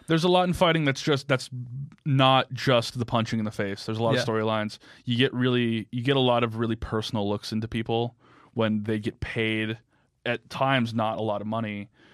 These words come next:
Speaker 1: to go get in their underwear and, like, cage fight somebody in front of thirty thousand people. There's a lot of personality. You learn a lot about people
Speaker 2: Mm.
Speaker 1: in that,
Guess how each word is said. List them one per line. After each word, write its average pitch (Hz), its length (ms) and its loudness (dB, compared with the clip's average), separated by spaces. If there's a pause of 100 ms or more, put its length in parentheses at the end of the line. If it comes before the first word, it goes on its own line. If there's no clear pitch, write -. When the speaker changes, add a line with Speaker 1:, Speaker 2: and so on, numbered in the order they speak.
(160)
Speaker 1:
to 127 120 -6
go 110 400 0
get 113 140 -2
in 113 80 0
their 104 120 -2
underwear 113 680 -2
and, 107 80 -8
like, 101 220 -12
cage 110 300 -4
fight 117 240 0
somebody 127 300 0
in 113 80 -2
front 107 200 -4
of - 280 -10 (280)
thirty 110 240 -6
thousand 110 260 -2
people. 120 380 -4 (360)
There's 120 140 2
a 120 60 4
lot 117 180 6
of - 60 -6
personality. 104 500 0
You 104 100 0
learn 110 140 -2
a 107 80 -2
lot 98 180 2
about 98 280 -2
people 101 480 -4 (120)
Speaker 2:
Mm. 135 180 -2 (120)
Speaker 1:
in 113 220 2
that, 104 280 0